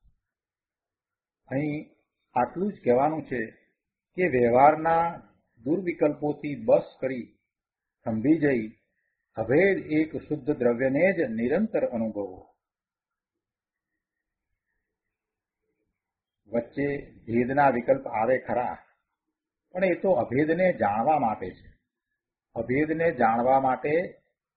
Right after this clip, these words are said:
વચ્ચે વિકલ્પ આવે, ભેદના વિકલ્પ આવે, વસ્તુના સ્વરૂપને જાણવા માટે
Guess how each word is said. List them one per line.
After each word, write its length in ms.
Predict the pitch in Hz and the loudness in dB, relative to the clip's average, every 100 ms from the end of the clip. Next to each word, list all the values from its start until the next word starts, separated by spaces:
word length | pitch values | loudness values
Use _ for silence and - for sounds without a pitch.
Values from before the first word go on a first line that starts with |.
| _ | _
વચ્ચે 380 | 113 - - 143 165 - _ _ _ _ _ | -10 -10 -8 -6 -6 -8 _ _ _ _ _
વિકલ્પ 420 | - 110 - 139 - | -10 -8 -2 -2 -2
આવે, 340 | 107 127 151 90 - _ | -2 0 0 -2 -10 _
ભેદના 420 | 104 117 127 147 | -8 -6 -2 0
વિકલ્પ 380 | 139 120 127 117 | 0 -2 -4 -2
આવે, 240 | 107 120 120 87 101 | -4 -4 -8 -10 -14
વસ્તુના 460 | 107 _ 127 123 | -14 _ -6 -6
સ્વરૂપને 480 | 120 117 120 127 143 170 170 _ _ _ _ _ _ - | -4 -8 -8 -6 -6 -6 -14 _ _ _ _ _ _ -6
જાણવા 380 | 104 117 123 123 | -2 0 2 0
માટે 320 | 123 120 | -2 -2